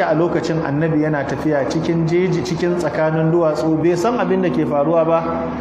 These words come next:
sai Allah ya turo mala'ika Jibrilu ta fuskar wahayi.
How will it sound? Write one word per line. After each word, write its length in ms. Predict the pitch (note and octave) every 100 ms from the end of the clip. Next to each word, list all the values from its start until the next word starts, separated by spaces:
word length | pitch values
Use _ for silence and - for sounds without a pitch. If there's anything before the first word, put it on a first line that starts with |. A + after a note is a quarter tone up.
| - -
sai 60 | E3
Allah 160 | D#3+
ya 40 | C#3+
turo 220 | D#3 D3+
mala'ika 440 | D3 C3+ C3+ C#3 A#2
Jibrilu 460 | A#2 B2 D#3+ D3+ C3+ - - -
ta 80 | -
fuskar 380 | D3+ D#3+ - C#3
wahayi. 320 | C#3 F#3 A#2+